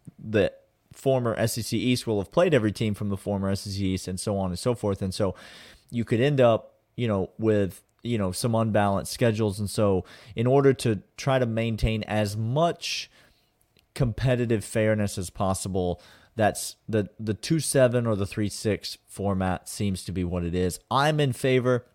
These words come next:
even if schedules are a bit unbalanced from year to year, I'm in favor of more permanent games. I'm in favor of the three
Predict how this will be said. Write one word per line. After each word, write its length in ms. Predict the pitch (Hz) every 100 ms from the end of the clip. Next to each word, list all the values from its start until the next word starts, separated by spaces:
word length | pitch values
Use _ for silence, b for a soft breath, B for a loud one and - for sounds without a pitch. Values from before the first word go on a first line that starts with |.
| _ - - - _ _ - -
even 320 | 131 135 139
if 120 | 120
schedules 520 | - 131 120 123 110
are 100 | 110
a 60 | 92
bit 200 | 90 117
unbalanced 760 | 107 107 95 92 101 104 - -
from 220 | 104 92
year 180 | 98 101
to 80 | 92
year, 280 | 92 95 -
I'm 200 | 120 135
in 100 | 120
favor 440 | - 117 110 110
of 260 | - 101 95
more 680 | 95 101 110 117 117 113 - b b b -
permanent 640 | - 120 120 117 - -
games. 480 | 98 101 120 131 120
I'm 120 | 110
in 80 | 104
favor 420 | - 104 107 113
of 120 | 107
the 100 | 92
three 640 | 87 98 98 104 110 110